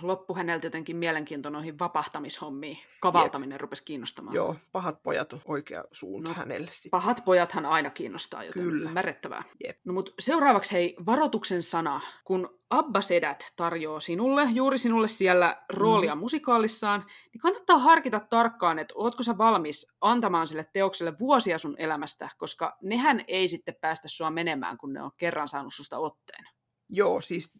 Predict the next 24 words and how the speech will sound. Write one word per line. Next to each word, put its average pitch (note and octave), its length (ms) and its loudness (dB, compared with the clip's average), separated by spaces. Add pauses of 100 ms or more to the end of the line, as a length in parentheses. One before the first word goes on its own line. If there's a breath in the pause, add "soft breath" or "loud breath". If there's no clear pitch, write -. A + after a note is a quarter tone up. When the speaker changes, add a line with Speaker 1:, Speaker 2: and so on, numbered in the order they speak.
(100)
Speaker 2:
jazz-musikaalin A3 640 0
alkuperäinen - 680 -2
Anatoli G#3+ 420 0
Tommy F3+ 440 -4 (140)
Körberg G#3+ 460 2
sai E3 300 -2 (240)
veivata D3+ 360 0
rooliaan D3+ 480 0
vaikka - 280 -6
missä, A3 360 -4
että - 200 -8
hän D#3 140 -6
veivasi D#3 320 2
sitä - 240 -16
konseptialbumilla F#3 1040 0
ja - 160 -10
West G3+ 280 0
Endissä E3+ 500 -4
ja - 160 -10
konserteissa - 840 -2
ja - 120 -8
Ruotsin A#3+ 420 0
kantaesityksessä - 960 -8
ja - 140 -14